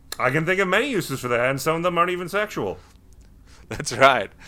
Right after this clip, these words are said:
Speaker 2: Um, my issue with it is that because it is about body modification, but it
Speaker 1: Yeah.
Speaker 2: also, um, because it combi-, it
Speaker 1: I mean, wait, does it
Speaker 2: includes
Speaker 1: imply that using that spell also gives you a charge?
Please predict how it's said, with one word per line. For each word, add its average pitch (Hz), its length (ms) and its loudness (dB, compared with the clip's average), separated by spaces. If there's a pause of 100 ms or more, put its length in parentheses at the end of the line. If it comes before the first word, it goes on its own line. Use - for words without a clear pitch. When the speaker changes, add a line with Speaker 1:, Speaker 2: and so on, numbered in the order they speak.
(240)
Speaker 2:
Um, 110 580 6 (340)
my 156 240 4
issue 196 280 -6
with 139 200 -4
it 120 100 -6
is 120 140 -8
that 123 100 -10
because 143 500 0
it 127 320 -4
is 117 280 -8
about 101 360 0
body 98 220 -2
modification, 90 880 -10 (420)
but 107 340 6
it 101 120 -6
Speaker 1:
Yeah. 110 40 2
Speaker 2:
also, 110 680 0 (260)
um, 92 460 -2
because 120 260 -10
it - 80 -16
combi-, 101 400 -4
it 104 180 -6
Speaker 1:
I 156 120 4
mean, 190 140 2
wait, 208 180 6
does 214 120 4
it - 60 4
Speaker 2:
includes 233 160 4
Speaker 1:
imply 185 380 4
that 202 260 4
using 180 380 0
that 185 180 0
spell 196 380 2
also 160 280 0
gives 147 240 -4
you 156 80 -2
a 123 60 -2
charge? 151 720 -2